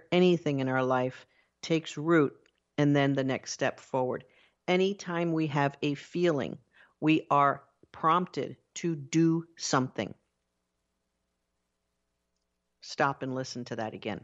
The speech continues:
Anytime we have a feeling,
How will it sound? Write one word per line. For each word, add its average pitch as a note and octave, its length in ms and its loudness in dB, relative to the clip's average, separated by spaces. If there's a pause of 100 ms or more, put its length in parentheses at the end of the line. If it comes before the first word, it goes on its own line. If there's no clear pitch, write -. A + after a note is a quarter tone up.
(960)
Anytime E3+ 680 0
we D#3+ 160 -2
have C#3+ 260 0
a D3 60 -4
feeling, D#3+ 600 -2